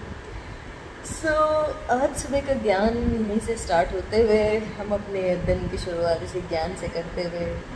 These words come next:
कि कभी-कभी जो चीज़ें आपको पता होती है कि हार्म करने वाली है,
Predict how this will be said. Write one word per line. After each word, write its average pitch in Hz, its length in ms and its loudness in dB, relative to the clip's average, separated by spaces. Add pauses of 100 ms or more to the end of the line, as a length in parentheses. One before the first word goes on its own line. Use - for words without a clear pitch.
(920)
कि 139 100 -4
कभी-कभी 226 460 4
जो 220 180 4
चीज़ें 208 380 2
आपको 185 680 2 (580)
पता 214 220 6
होती 240 340 2
है 190 120 2
कि 208 100 -6
हार्म 196 380 -2
करने 185 300 2
वाली 160 380 0
है, 143 140 -2